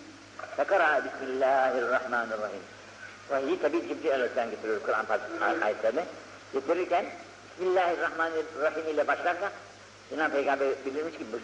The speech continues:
sure, sure başı. Ayetler çünkü tedrici bir sıfatı geliyor.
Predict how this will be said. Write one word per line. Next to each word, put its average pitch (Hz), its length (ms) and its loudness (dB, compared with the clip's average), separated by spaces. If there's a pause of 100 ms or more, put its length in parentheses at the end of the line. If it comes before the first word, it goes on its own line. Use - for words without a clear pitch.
sure, 110 220 4 (600)
sure 120 220 4
başı. 92 120 0 (1080)
Ayetler 127 400 6
çünkü 135 160 -4 (220)
tedrici 135 420 2
bir 117 60 -4
sıfatı 95 260 -4
geliyor. 87 280 -4